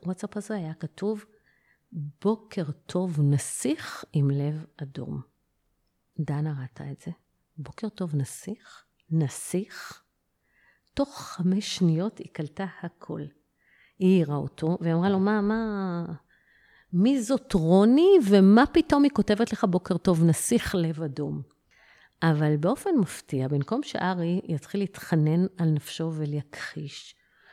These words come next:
לא רק שהוא לא הכחיש, הוא גם אמר לה, "נכון, אני אוהב מישהי אחרת ואני רוצה להתגרש. זהו, נגמר." עכשיו, זה היה הדבר האחרון שדנה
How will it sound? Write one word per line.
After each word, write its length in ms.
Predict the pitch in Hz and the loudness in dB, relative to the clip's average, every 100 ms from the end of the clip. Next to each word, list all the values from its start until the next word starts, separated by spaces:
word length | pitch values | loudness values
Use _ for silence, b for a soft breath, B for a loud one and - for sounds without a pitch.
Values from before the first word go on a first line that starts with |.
| B B B B - | B B B B -2
לא 120 | 240 | 0
רק 180 | 349 - | 0 -2
שהוא 240 | - 165 | -6 -6
לא 100 | 156 | -4
הכחיש, 640 | 151 - - 139 170 - - | -6 -10 -10 -10 -10 -12 -8
הוא 120 | 202 | -4
גם 140 | 196 | -2
אמר 180 | 226 254 | 0 -2
לה, 160 | 320 294 | -2 -4
"נכון, 440 | 254 - - 294 269 _ _ _ _ _ | -4 -6 -10 -12 -12 _ _ _ _ _
אני 220 | 190 175 165 | -2 0 0
אוהב 180 | 185 170 | -4 -6
מישהי 280 | 180 - 156 | -8 -8 -12
אחרת 400 | - 202 240 - | -12 -12 -12 -8
ואני 160 | 147 143 | -6 -6
רוצה 280 | 135 - 143 | -8 -10 -10
להתגרש. 760 | 143 - - 120 113 - - - _ 180 | -10 -10 -14 -14 -14 -14 -16 -20 _ -12
זהו, 460 | 139 151 156 170 175 - | -8 -4 -4 -4 -6 -8
נגמר." 360 | 139 160 135 - 131 _ _ _ _ b b | -10 -8 -12 -14 -20 _ _ _ _ b b
עכשיו, 160 | 170 151 | -14 -12
זה 220 | - 151 | -8 -6
היה 180 | 160 175 - | -4 -4 -6
הדבר 420 | 165 147 139 139 175 | -6 -6 -6 -4 -4
האחרון 580 | 185 156 - 156 190 | -2 -6 -4 -2 -2
שדנה 640 | 185 - 139 135 147 165 | -4 -8 -8 -6 -4 -4